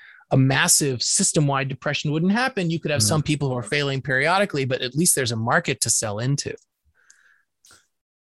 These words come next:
Speaker 2: Beautiful. I mean, it's just, you know,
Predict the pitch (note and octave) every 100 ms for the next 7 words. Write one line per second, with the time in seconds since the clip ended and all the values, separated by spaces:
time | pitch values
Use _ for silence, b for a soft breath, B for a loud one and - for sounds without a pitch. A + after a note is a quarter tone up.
0 | _ _ _ _ _ _ _ _ _ _
1 | _ _ _ _ _ - B2 E3 - -
2 | - B2 C#3+ B2+ B2+ C3 - - C#3+ G#2